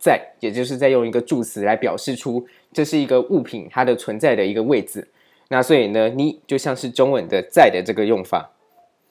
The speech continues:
那接着呢，我们再来看第二个，它的这个句子的第二个部分。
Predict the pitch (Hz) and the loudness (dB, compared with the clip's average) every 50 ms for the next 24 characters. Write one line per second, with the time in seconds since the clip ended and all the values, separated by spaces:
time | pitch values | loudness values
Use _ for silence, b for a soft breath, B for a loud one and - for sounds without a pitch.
0 | _ _ _ - 151 151 151 185 190 180 185 160 135 131 127 117 104 92 92 95 | _ _ _ 4 4 6 8 8 8 8 6 4 2 2 2 2 2 0 -2 -2
1 | 98 131 131 120 107 101 107 - - 135 113 - - - _ - 175 170 160 147 | 0 2 6 6 6 6 4 2 0 0 0 -2 -4 -12 _ 2 6 8 8 8
2 | 131 117 - 98 - - - _ _ - - 131 117 113 107 110 113 120 117 117 | 6 6 2 0 -2 -4 -10 _ _ -2 0 2 2 2 0 0 -2 -4 -4 -2
3 | - 160 123 - 113 101 98 117 135 120 110 - 104 - - 110 98 - 107 90 | -4 -6 -6 -4 -4 -4 0 2 4 4 4 2 -2 -6 -8 -8 -6 -4 -4 -6
4 | - | -6